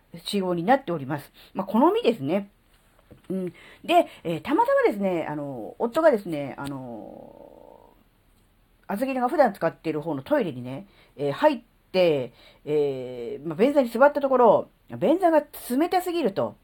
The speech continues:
いくらなんでも、あの、これは冷たすぎるということで、あの、い-、普段からよくあんな冷たい便座に座って、えー、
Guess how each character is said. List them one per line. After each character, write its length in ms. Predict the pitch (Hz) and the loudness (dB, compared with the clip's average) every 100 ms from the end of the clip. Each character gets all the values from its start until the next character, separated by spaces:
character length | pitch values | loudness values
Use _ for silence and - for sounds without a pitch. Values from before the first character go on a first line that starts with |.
| _ _ _ _ _ _ _ - | _ _ _ _ _ _ _ -16
い 100 | 277 | 2
く 120 | 403 | 4
ら 100 | 254 | 6
な 100 | 208 | 4
ん 60 | |
で 80 | 180 | 0
も、 320 | 156 127 117 | -2 -4 -4
あ 80 | 127 | -4
の、 400 | 135 135 123 107 - 60 57 _ _ _ _ _ - _ _ _ _ | -4 -6 -10 -12 -16 -20 -20 _ _ _ _ _ -20 _ _ _ _
こ 120 | 220 | 4
れ 80 | 269 | 6
は 280 | 269 226 202 - 226 | 8 6 6 -6 -2
冷 120 | 262 | 2
た 140 | 285 269 | 2 2
す 100 | 262 | -2
ぎ 100 | 247 | -6
る 100 | 180 | -4
と 80 | |
い 80 | 165 185 | -4 -4
う 80 | 196 | -4
こ 80 | |
と 120 | 202 180 | -6 -4
で、 260 | 147 - | -4 -6
あ 100 | 139 | -10
の、 240 | 131 127 127 - _ - | -10 -12 -14 -18 _ -20
い-、 100 | - _ _ _ - | -20 _ _ _ -20
普 160 | - 453 | -2 2
段 200 | 302 233 | 2 4
か 140 | 170 | 4
ら 80 | 151 | 6
よ 180 | 277 480 | 4 6
く 140 | 466 | 8
あ 100 | 247 | 6
ん 80 | 254 | 6
な 140 | 240 | 2
冷 320 | 233 254 285 | 2 0 2
た 100 | 285 | 4
い 80 | 254 | 4
便 220 | 233 233 | 4 2
座 80 | 233 | 2
に 100 | 226 | 0
座 160 | 226 214 | 2 2
っ 100 | 202 | 2
て、 300 | - 180 165 - - - _ 147 | -2 -2 -2 -12 -20 -20 _ -2
え 640 | 160 156 151 139 | 2 4 2 0
ー、 20 | 107 | -4